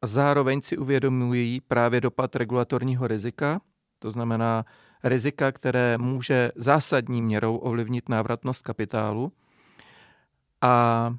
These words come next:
proto bych chtěl ještě přidat jedno riziko, které si, Vláďo, v podstatě také, eh, trochu zmínil, a to je riziko měnové.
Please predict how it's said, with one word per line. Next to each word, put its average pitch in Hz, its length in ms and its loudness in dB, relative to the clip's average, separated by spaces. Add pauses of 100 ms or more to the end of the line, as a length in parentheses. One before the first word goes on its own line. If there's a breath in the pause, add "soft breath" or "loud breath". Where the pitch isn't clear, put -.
(760)
proto 185 460 2 (140)
bych 175 240 -2
chtěl 180 240 0
ještě 180 220 -2
přidat 190 360 -2
jedno 143 260 2
riziko, 113 640 -4
které 131 340 0
si, 143 240 -6 (120)
Vláďo, 127 340 -2
v - 40 -20
podstatě - 440 -6
také, 127 520 0
eh, 113 400 -2
trochu 123 360 -4
zmínil, 123 640 -2 (500 soft breath)
a - 60 -4
to - 140 -2
je 156 340 6
riziko 135 640 0
měnové. 113 680 0